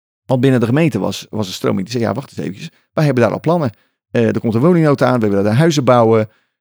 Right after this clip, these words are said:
Dat, dat park, dat, dat kost te veel ruimte." Nou, Inge, we, we kunnen, we zouden al een podcast over deze kwestie op kunnen nemen, want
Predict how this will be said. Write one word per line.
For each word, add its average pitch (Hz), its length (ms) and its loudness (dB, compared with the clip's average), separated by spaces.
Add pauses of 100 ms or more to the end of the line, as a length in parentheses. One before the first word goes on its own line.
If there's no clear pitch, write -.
(140)
Dat, 107 200 -6
dat 107 160 -6
park, 117 280 -2
dat, 139 180 -6
dat 143 220 -6
kost - 220 -8
te 120 100 -2
veel 95 220 -4
ruimte." 135 440 -4 (960)
Nou, - 140 -14
Inge, 117 220 -6
we, 120 240 -4
we 123 140 -2
kunnen, 139 280 -2 (200)
we 123 140 0
zouden 139 260 2
al 131 60 2
een 120 60 0
podcast 147 400 -2
over 107 160 0
deze 117 180 2
kwestie - 320 -2
op 95 100 -8
kunnen 95 200 -2
nemen, 98 240 0
want 120 240 0